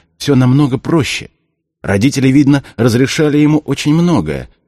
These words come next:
Вдобавок, я девочка, и ещё очень маленькая.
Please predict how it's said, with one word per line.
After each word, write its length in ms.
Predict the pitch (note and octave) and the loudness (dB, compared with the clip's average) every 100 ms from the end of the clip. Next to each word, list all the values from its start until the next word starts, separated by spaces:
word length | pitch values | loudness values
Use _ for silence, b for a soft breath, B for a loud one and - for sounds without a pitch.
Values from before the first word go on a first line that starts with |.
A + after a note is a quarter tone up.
| _ | _
Вдобавок, 580 | C2+ D#2 F#2+ G#2 G#2 - | -8 -4 -2 -2 -4 -10
я 180 | E2 E2+ | -10 -8
девочка, 460 | D#2+ C#3 D#3+ - - _ _ _ _ | -4 -4 -4 -10 -20 _ _ _ _
и 80 | D#2 | -10
ещё 240 | D#2+ - - | -8 -8 -8
очень 340 | E2+ - F#2+ | -8 -8 -6
маленькая. 500 | A2+ B2 F2 - | -6 -8 -10 -18